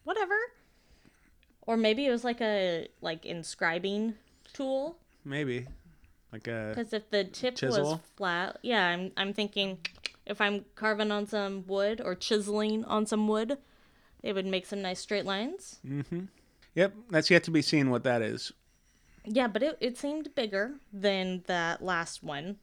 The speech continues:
Speaker 1: and definitely was worked, and Laird was like, "Yeah, that's cool, but no idea what it is."
Speaker 2: <laughs>
Speaker 1: Classic Oak Island.
Speaker 2: Mm-hmm.
Speaker 1: Classic Oak Island.
Speaker 2: Very classic. But then we, later on at Smith's Cove, that's when we get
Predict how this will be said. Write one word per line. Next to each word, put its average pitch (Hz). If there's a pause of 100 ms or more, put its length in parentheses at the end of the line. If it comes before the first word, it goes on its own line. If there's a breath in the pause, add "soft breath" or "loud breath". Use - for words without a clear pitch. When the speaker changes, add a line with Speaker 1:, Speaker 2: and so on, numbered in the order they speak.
(320)
Speaker 1:
and 180
definitely 208
was 208
worked, 185
and 165
Laird 165
was 156
like, 127 (420)
"Yeah, 202
that's 240
cool, 320
but 151 (320)
no 185
idea 196
what 170
it 147
is." -
Speaker 2:
<laughs> 143
Speaker 1:
Classic 202
Oak 170
Island. 135 (100)
Speaker 2:
Mm-hmm. 117 (460)
Speaker 1:
Classic -
Oak -
Island. - (220)
Speaker 2:
Very 117
classic. - (320 loud breath)
But 123 (260)
then 170
we, 151 (160)
later 160
on 123
at 123
Smith's -
Cove, 123
that's 131
when 131
we 113
get 117